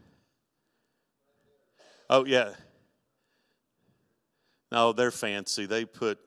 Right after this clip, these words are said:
I like a flip switch. There's the buttons. So the bottom button. Okay. Well, yeah, see, this doesn't really work 'cause the ambient light is, go ahead. Th-, so the third,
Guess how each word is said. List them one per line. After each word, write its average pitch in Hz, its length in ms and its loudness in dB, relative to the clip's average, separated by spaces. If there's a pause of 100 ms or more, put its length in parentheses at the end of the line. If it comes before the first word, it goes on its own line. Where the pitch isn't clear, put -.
(520)
I 120 100 -8
like 120 200 -8
a 98 60 -16
flip 117 260 -6
switch. 87 380 -10
There's 104 160 -6
the 90 80 -10
buttons. 76 720 -10 (720)
So 143 180 -10 (680)
the 127 80 -8
bottom 143 280 8
button. 90 360 -2 (800)
Okay. 117 220 -2 (1200)
Well, 113 120 0
yeah, 110 100 0
see, 160 180 0
this 143 160 0
doesn't 117 220 0
really 98 200 -4
work 98 280 0
'cause 95 180 -10
the 104 160 -4
ambient 95 260 -8
light 90 240 -2
is, - 160 -8 (300)
go 113 140 -2
ahead. 90 180 -4 (340)
Th-, 135 180 -10
so 120 160 0
the 95 80 -8
third, 120 280 0